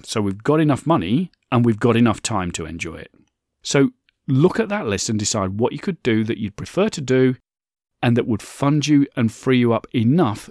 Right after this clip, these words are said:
to do the stuff that you want to do. When you've narrowed that list down to there, figure out whether any of these are things that you could start on straight away. Or would you need to acquire new skills or knowledge?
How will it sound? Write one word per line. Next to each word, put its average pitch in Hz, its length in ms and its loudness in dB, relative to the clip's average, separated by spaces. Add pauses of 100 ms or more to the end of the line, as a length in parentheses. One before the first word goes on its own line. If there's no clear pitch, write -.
(160)
to 113 80 -6
do 110 300 0
the 104 120 -6
stuff - 300 -8
that - 120 -10
you 101 120 -8
want 95 200 -10
to - 80 -16
do. - 200 -10 (800)
When 131 240 2
you've 220 100 2
narrowed 180 340 0
that 143 180 -4
list 143 260 0
down 120 400 -2
to 101 120 -8
there, 117 520 -10 (600)
figure 233 360 -2
out 131 180 -2
whether 135 260 0 (280)
any 294 260 6
of 185 120 2
these 110 380 2
are - 120 -6
things 113 380 0
that 127 100 -6
you 131 100 -8
could - 160 -4
start 123 400 -2
on 123 140 0
straight - 420 -2
away. 101 260 -4 (1000)
Or 117 600 2
would 139 560 0
you 127 100 4
need 127 260 4
to 127 120 0
acquire 113 360 -2
new 107 180 2
skills 98 420 -4
or 98 140 -4
knowledge? - 500 -10